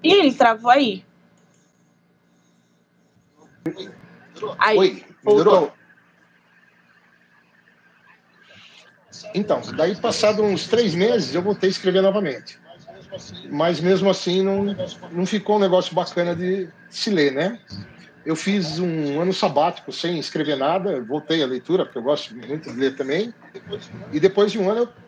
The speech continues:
Speaker 2: peguei pra ler de no-, escrever de novo. Daí eu finalizei ele em onze meses.
Speaker 1: Cê-
Speaker 2: A escrita, né?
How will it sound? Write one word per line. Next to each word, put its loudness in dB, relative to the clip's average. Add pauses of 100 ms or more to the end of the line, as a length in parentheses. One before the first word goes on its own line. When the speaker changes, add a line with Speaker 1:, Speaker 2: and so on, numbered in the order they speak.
(120)
Speaker 2:
peguei 0
pra -2
ler 0
de -6
no-, -8
escrever -2
de -4
novo. 4 (600)
Daí 2
eu 4
finalizei 0
ele 2
em -4 (1040)
onze 0
meses. -4 (1080)
Speaker 1:
Cê- 4
Speaker 2:
A -2
escrita, -2
né? -8